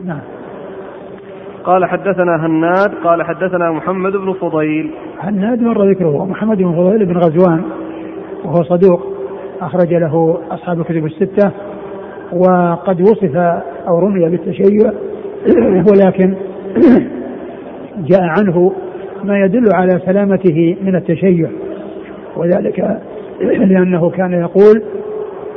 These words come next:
Speaker 1: "رحم الله عثمان، ولا رحم الله من لا يترحم على عثمان". ومعلوم أن، أن الشيعة أو الرافضة يعني لا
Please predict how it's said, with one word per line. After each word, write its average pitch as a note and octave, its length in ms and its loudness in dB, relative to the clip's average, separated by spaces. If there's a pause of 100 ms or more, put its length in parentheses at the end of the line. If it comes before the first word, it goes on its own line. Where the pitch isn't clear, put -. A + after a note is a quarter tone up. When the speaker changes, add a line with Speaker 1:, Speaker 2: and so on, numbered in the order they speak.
(200)
Speaker 1:
"رحم E3+ 340 -2
الله E3+ 300 0
عثمان، F3+ 540 2 (440)
ولا A3 240 6 (100)
رحم G3+ 220 -2
الله G#3 320 2
من G#3 140 0
لا A3 180 4
يترحم G3+ 420 0
على F3+ 140 2
عثمان". D#3+ 340 2 (720)
ومعلوم A#3 420 2
أن، F3 480 0 (840)
أن F3+ 460 0 (360)
الشيعة F3+ 520 2 (720)
أو E3+ 120 2
الرافضة F3+ 760 2
يعني F#3+ 280 -2
لا G#3+ 420 2